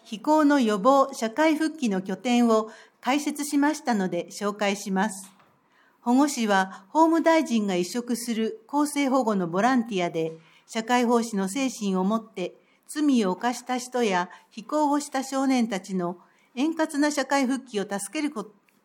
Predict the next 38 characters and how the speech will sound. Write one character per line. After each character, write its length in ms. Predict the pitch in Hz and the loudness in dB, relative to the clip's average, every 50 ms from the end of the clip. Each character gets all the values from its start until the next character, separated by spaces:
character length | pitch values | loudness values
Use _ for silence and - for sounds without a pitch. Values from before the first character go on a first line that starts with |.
| _ _ _ _ _ _ - | _ _ _ _ _ _ -4
助 220 | - 220 220 220 - | -4 -4 -4 -4 -6
け 100 | - 339 | -4 -4
る 120 | 330 262 | -2 -2
と 100 | 226 196 | -4 -6
と 120 | - 180 170 | -8 -6 -4
も 160 | 180 196 196 | -2 -2 -2
に、 200 | 196 196 185 - - - - _ _ _ _ _ | -2 -4 -6 -8 -16 -20 -20 _ _ _ _ _
犯 260 | - 214 220 220 220 | -6 -2 0 0 2
罪 200 | 220 220 214 208 | 4 2 2 2
や 100 | 208 208 | 2 0
非 140 | 208 208 - | -2 -4 -10
行 240 | - - 269 269 269 | -6 -2 -2 0 2
の 240 | 262 262 254 254 254 - - _ | 2 2 0 0 -4 -10 -18 _
予 120 | - 214 220 | -4 -4 -2
防 200 | 214 285 320 320 | 0 0 0 0
啓 240 | 320 330 320 320 285 | 0 0 -2 0 0
発 240 | 254 - - - | 0 -2 -4 -4
に 140 | 175 185 165 | -6 -6 -6
取 240 | - - 180 180 190 | -6 -6 -6 -6 -6
り 60 | 190 | -4
組 300 | 196 208 202 202 196 202 _ | -4 -4 -2 -2 -4 -6 _
み、 80 | _ _ _ _ _ _ _ _ _ - | _ _ _ _ _ _ _ _ _ -6
安 240 | 220 202 208 208 | -2 -2 -2 0
全 280 | 190 202 208 208 202 196 | 0 0 0 0 0 0
安 160 | 202 226 262 247 | 0 -2 -2 -4
心 260 | - 285 285 277 269 | -4 -2 0 0 0
な 140 | 269 269 262 | 0 0 -2
地 220 | 262 - 254 277 | -6 -8 -10 -8
域 120 | 269 294 | -6 -6
社 160 | 294 - 302 294 | -6 -6 -6 -4
会 200 | 294 285 285 262 | -2 -2 -2 -2
づ 120 | 240 285 | -4 -4
く 140 | 285 269 240 | -6 -4 -4
り 80 | 226 | -2
の 120 | 214 202 185 | -2 -2 -4
た 120 | 196 196 | -4 -4
め 160 | 185 208 233 | -4 -2 -2
に 280 | 220 202 185 180 - - | -2 -2 -2 -6 -8 -12